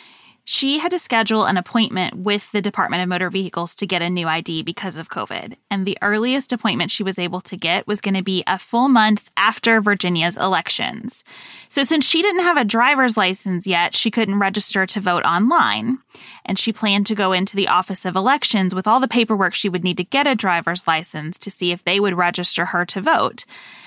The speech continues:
When she wrote to us, she was making that plan and realizing that the Office of Elections closes at four thirty every day and is closed on weekends. So getting there was gonna be tough.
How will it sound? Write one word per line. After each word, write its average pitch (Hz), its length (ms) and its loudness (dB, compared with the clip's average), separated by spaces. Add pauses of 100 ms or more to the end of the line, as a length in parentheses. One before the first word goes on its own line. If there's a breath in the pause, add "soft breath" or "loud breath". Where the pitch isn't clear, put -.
(240 loud breath)
When 262 280 4
she 277 180 4
wrote 320 240 2
to 302 160 2
us, 196 400 2
she - 140 2
was 220 160 2
making 233 320 6
that 202 180 4
plan 208 440 2
and 196 180 2
realizing 185 720 0
that 175 500 0
the 208 140 2
Office 233 340 4
of 180 100 2
Elections 196 600 0
closes 226 560 0
at - 120 0
four 220 360 0
thirty 208 360 2
every 165 280 -4
day 151 260 0
and 190 100 0
is 185 120 -2
closed 170 280 -4
on 160 200 -2
weekends. 190 600 -4 (400 loud breath)
So 214 200 -2
getting 262 320 2
there 175 320 2
was - 160 -4
gonna 180 180 -2
be 170 100 -2
tough. - 480 -6